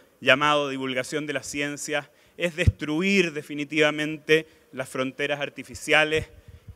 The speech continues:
que, que nos han puesto entre la ciencia, las humanidades y el arte.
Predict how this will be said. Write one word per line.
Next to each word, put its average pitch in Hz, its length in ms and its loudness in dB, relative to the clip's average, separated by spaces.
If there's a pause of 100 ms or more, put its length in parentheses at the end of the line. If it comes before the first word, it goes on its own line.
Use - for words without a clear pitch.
que, 131 420 -12
que 131 80 -10
nos 131 140 -10
han 135 160 -6
puesto 143 400 0
entre 127 260 -6
la 120 80 -8
ciencia, 139 760 0 (540)
las 117 160 -6
humanidades 123 720 2
y 127 120 -4
el 123 60 0
arte. 104 440 -2